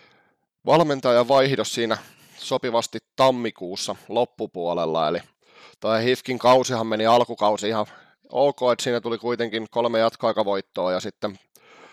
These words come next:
pari voittoa, sit tuli vähän ailahteleva vaihe, mut sit siinä tuli tommonen loka-marraskuussa tommonen kymmenen ottelun stintti, missä saatiin kasaan vaan viisi pongoa, ja se rupesi näyttää vähän siltä, että hifkin kausi menisi,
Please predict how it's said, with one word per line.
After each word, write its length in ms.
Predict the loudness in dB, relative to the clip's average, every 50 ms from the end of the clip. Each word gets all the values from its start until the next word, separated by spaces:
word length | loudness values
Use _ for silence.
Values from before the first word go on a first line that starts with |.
| _ _ _
pari 280 | -6 -4 -2 0 0 0
voittoa, 460 | 0 0 -2 -2 _ -4 -2 -2 -2
sit 160 | -2 -6 -10 _
tuli 220 | -6 -2 -2 0 0
vähän 220 | 2 4 4 6
ailahteleva 640 | 6 6 6 4 2 0 -2 -2 -2 0 0 -2 0
vaihe, 320 | 2 2 2 2 0 -2
mut 200 | -4 -4 -6 -8
sit 140 | -10 -12 -8
siinä 180 | -4 -4 -4 -2
tuli 140 | -2 -2 -2
tommonen 340 | -2 -2 -2 0 -2 -2 -4 -6 _ _ _ -6
loka-marraskuussa 1000 | -2 -2 0 0 0 2 4 4 4 4 2 -2 -2 -4 -10 -12 -12 -10 -6 -6
tommonen 240 | -6 -4 -4 -6 -6 -8
kymmenen 480 | -10 -8 -6 -2 -2 0 0 0 -2
ottelun 460 | -4 -6 _ -6 -4 -4 -4 -4 -6 -10 _ _ _ _ _ _ _ _ _ _ _ _ _ _ _ _ _ _ _ -12
stintti, 560 | -12 -10 -6 -4 -4 -4 -4 -4 _ -6 -4
missä 280 | -4 -4 -4 -6 -6 -6
saatiin 400 | -2 0 0 0 0 -2 -4 -2
kasaan 380 | 2 2 2 4 4 2 2 2
vaan 220 | 2 0 0 0
viisi 340 | -2 -4 -4 -4 -6 -6 -6 -6
pongoa, 340 | -4 -4 -4 -4 -4 -4
ja 60 | -4 -4
se 80 | -6
rupesi 260 | -8 -10 -10 -6 -4
näyttää 360 | -2 -2 -2 -2 -2 -2 0 0
vähän 200 | 0 -2 -2 -4
siltä, 500 | -2 0 2 2 2 2 2 0 0 0
että 220 | -2 -4 -8 -10 -10 -12 _ _ _ _ -8
hifkin 340 | -8 -8 -8 -6 -10 -8 -4
kausi 300 | 0 0 0 0 -2 -6
menisi, 320 | -8 -6 -6 -8 -10 -12